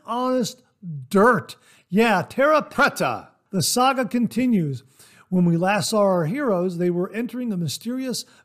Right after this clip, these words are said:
Speaker 1: mega flora jungle, hot on the trail of an equally mysterious cube.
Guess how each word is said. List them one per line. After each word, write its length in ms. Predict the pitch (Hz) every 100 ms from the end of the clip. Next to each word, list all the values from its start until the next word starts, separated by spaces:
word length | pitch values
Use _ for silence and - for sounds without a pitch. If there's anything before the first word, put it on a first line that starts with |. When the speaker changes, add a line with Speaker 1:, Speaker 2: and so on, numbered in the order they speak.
| -
Speaker 1:
mega 460 | 170 226 262 269
flora 560 | - - 214 247 240 226
jungle, 640 | 151 214 220 214 208 202 - _
hot 280 | - 254
on 140 | 269 262
the 80 | 220
trail 400 | - 226 220 190
of 100 | 175
an 120 | 190
equally 400 | 233 - 247 226
mysterious 640 | 196 139 - 214 202 -
cube. 520 | - - 208 170 131